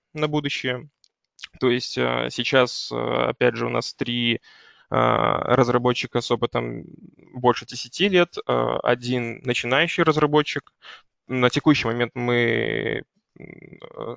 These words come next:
собираемся расширить наш штат до десяти программистов, а, так как планы очень большие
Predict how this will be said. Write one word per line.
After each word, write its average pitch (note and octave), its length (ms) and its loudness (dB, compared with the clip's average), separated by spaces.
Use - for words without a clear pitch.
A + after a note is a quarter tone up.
собираемся A#2+ 840 4
расширить B2 520 0
наш A#2 180 -2
штат A#2 260 0
до A#2+ 80 -2
десяти - 280 -10
программистов, E3+ 580 -4
а, A2 560 -4
так B2 200 2
как - 220 -2
планы A#2+ 340 2
очень A#2 340 0
большие F3 520 -4